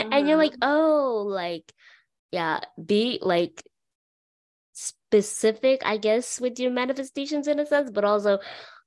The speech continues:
Speaker 1: allow, allow room for the divine to really take the wheel. <laughs> Let the divine take the wheel. <laughs> Because
Speaker 2: Yeah,
Speaker 1: it's
Speaker 2: like,
Speaker 1: so much
Speaker 2: like,
Speaker 1: more.
Speaker 2: so I think that's a, a really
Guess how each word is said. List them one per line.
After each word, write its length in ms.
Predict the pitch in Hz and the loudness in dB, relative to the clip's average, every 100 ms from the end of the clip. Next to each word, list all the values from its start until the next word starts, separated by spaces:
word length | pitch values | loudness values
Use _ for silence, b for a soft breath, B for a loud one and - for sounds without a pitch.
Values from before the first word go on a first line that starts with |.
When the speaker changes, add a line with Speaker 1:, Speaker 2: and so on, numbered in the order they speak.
| _ _ | _ _
Speaker 1:
allow, 840 | 196 190 190 202 208 208 202 185 - _ _ _ _ - | 2 4 4 4 4 6 4 2 -4 _ _ _ _ -4
allow 400 | 190 190 190 190 | -2 0 0 -2
room 300 | 180 185 185 | -2 -4 -4
for 140 | 185 175 | -6 -10
the 100 | 165 | -8
divine 540 | 170 160 170 165 165 - | -8 -4 -4 -2 -4 -4
to 380 | 156 151 147 - _ _ _ _ _ _ _ | -4 -4 -4 -8 _ _ _ _ _ _ _
really 440 | 180 170 170 151 - _ - - _ _ _ _ _ _ _ - | 2 4 2 0 -8 _ -20 -20 _ _ _ _ _ _ _ 0
take 220 | 196 185 - | 0 0 -2
the 160 | 190 | 2
wheel. 480 | 180 185 160 - - 339 | 4 4 4 0 -6 -4
<laughs> 60 | |
Let 340 | 247 220 226 220 | 0 2 2 2
the 80 | 196 | 0
divine 320 | 196 185 202 - | 0 -2 -4 -4
take 200 | 240 - | -4 -2
the 120 | 208 208 | 0 2
wheel. 520 | 311 - - - - - | 2 0 -4 -4 -10 -10
<laughs> 100 | - | -8
Because 180 | 240 233 | -4 6
Speaker 2:
Yeah, 320 | 262 330 170 | 8 8 6
Speaker 1:
it's 60 | |
Speaker 2:
like, 160 | 196 202 | 6 4
Speaker 1:
so 80 | 269 | 4
much 160 | 247 220 226 | 2 0 -2
Speaker 2:
like, 120 | 220 | 0
Speaker 1:
more. 100 | 226 | 0
Speaker 2:
so 480 | - 185 180 175 B B B B | 2 0 0 -2 B B B B
I 120 | 208 | -4
think 180 | 262 262 | 0 4
that's 220 | 269 262 | 4 4
a, 180 | 220 - - - | 0 -2 -6 -4
a 100 | 180 | -2
really 760 | 180 185 185 185 180 170 170 | -2 -2 0 0 0 -2 -6